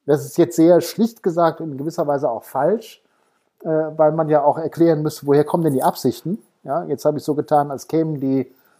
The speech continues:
aus meinem und Ihrem Kopf, äh, als würden wir die sozusagen mitbringen.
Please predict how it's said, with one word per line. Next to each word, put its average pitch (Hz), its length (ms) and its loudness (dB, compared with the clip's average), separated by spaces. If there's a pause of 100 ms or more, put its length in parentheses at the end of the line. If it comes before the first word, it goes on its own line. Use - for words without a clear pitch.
(140)
aus 147 240 2
meinem 143 400 2
und 143 240 -4
Ihrem 139 320 0
Kopf, - 480 -2
äh, 151 300 2 (100)
als 117 160 -12
würden 151 180 2
wir 143 80 -6
die 135 80 -2
sozusagen 131 380 -2
mitbringen. 156 640 -4